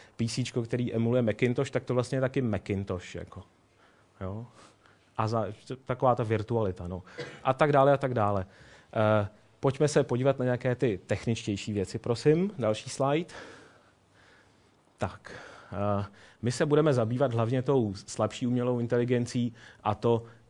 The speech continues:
tématy, jako je inteligentní chování, hlavně učení, protože, eh, já, eh, si myslím, že učení je klíčová vlastnost v umělé inteligenci.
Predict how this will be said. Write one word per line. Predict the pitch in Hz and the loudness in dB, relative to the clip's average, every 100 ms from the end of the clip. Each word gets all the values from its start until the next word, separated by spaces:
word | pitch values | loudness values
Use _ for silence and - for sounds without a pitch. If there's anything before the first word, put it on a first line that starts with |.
| - | 0
tématy, | 107 113 110 113 | 2 4 2 0
jako | 107 120 | 0 0
je | |
inteligentní | 104 113 123 113 113 | 0 0 0 -2 -2
chování, | 120 113 110 98 | 0 0 0 -2
hlavně | 82 117 131 147 | 2 4 6 4
učení, | 127 117 127 117 113 120 | 2 0 0 0 0 -2
protože, | 104 113 117 107 - - - _ - | -4 0 4 4 2 -20 -20 _ -2
eh, | 98 98 95 - _ _ _ - | 2 2 2 -4 _ _ _ 0
já, | 104 101 104 - | 4 4 4 2
eh, | 101 92 | -2 0
si | 117 | -2
myslím, | 104 120 110 | -2 -2 0
že | 113 | -2
učení | 98 - 107 110 | -2 -4 -2 0
je | 113 98 - - - - | 0 -2 -8 -20 -20 -6
klíčová | 117 110 - 113 113 110 107 104 - - | -2 -2 -2 -2 0 2 0 -6 -16 -8
vlastnost | 104 101 - 110 - | -2 -2 -2 -8 -8
v | - | -6
umělé | 110 110 104 | -2 -2 -2
inteligenci. | 92 107 113 113 117 120 | -4 -4 -2 -4 -4 -8